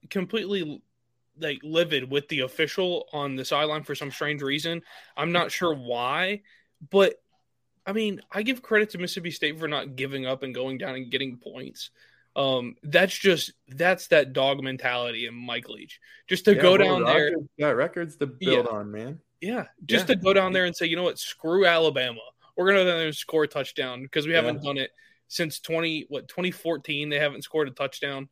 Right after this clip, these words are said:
Speaker 1: at
Speaker 3: Hey,
Speaker 1: Alabama.
Speaker 3: well, they got it done. I mean, that, that's all that matters in that point. Um, we've talked a lot about college football here.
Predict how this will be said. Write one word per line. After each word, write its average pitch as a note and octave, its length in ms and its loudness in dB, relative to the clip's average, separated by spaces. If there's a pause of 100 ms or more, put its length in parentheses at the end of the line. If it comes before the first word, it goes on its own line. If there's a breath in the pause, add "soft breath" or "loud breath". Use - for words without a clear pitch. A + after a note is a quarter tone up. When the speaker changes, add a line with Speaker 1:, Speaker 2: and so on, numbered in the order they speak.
(540)
Speaker 1:
at C#3 200 6
Speaker 3:
Hey, C#3+ 40 -2
Speaker 1:
Alabama. C3 540 2 (460)
Speaker 3:
well, G2+ 120 -2
they G2+ 100 0
got G2 240 0
it F#2+ 120 -8
done. G2 260 -8 (340)
I G2+ 120 -10
mean, F#2+ 140 -8
that, F#2+ 220 -2
that's G2+ 240 -2
all G2 120 0
that F#2+ 160 -4
matters F#2+ 400 -8
in F#2 80 -12
that F2+ 200 -12
point. F#2 240 -12 (680)
Um, A#2 640 2 (520)
we've F3 240 -4
talked G2+ 200 -4
a G2 80 -12
lot G#2 240 0
about - 260 -8
college - 280 -12
football - 320 -16
here. - 240 -16